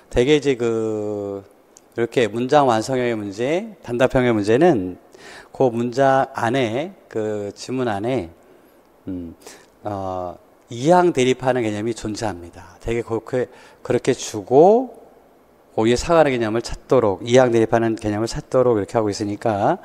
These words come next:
이런 문제는 그렇게 어려운 개념들이, 어려운 문제들이 아니에요.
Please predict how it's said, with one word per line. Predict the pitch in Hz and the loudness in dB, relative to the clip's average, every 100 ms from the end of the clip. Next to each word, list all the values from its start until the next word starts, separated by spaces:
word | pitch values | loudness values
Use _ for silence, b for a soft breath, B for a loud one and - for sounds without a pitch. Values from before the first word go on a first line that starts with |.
| B B B B - | B B B B 2
이런 | 123 | 2
문제는 | 120 123 120 | 4 0 -2
그렇게 | 113 113 | 2 4
어려운 | 101 113 110 | 6 4 4
개념들이, | 104 98 95 101 147 180 - - | 0 -2 -2 0 0 -2 -6 -4
어려운 | 107 107 | 0 0
문제들이 | 98 101 110 | -2 -2 -2
아니에요. | 92 95 87 85 | -2 -8 -8 -10